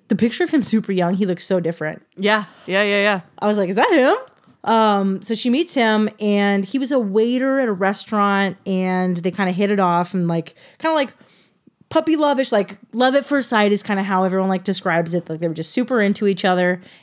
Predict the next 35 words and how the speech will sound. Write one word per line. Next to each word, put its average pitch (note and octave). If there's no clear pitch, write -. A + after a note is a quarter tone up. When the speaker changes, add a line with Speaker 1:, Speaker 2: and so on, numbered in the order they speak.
Speaker 1:
and F#3
he C#4+
has, A#3
like, A3+
a, F3+
a, E3+
I, -
I B3
get, C#4+
like, C4+
it's, A#3+
like, A3+
a G#3
landscaping-y G#3
kind F#3+
of, F3+
like, E3+
lawn, F#3
but, F3+
like, F3+
it's, -
he's F3
agriculture-ish. F#3+
Like, A#3
Speaker 2:
Mm-hmm. F3+
Speaker 1:
that's, G3
Cal B3
Poly G3+
has F3
a F3
whole E3+
thing E3
about E3
that, C#3
too. E3+